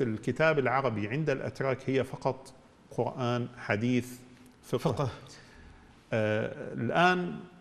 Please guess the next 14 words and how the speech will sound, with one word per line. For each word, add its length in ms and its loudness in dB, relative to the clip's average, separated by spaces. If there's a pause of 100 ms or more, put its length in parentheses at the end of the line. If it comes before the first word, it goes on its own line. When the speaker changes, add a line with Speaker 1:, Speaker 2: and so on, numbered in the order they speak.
(180)
Speaker 1:
بدأت 480 2
تتغير 500 4
هذه 160 0
النظرة، 520 -2
صاروا 360 0
يأتون 460 0
يبحثون 540 -2
عن 260 -2 (120)
قصص 520 -2 (340)
من 140 -2
أجل 280 0 (100)
إثراء 560 2
لغتهم 440 4
العربية. 560 2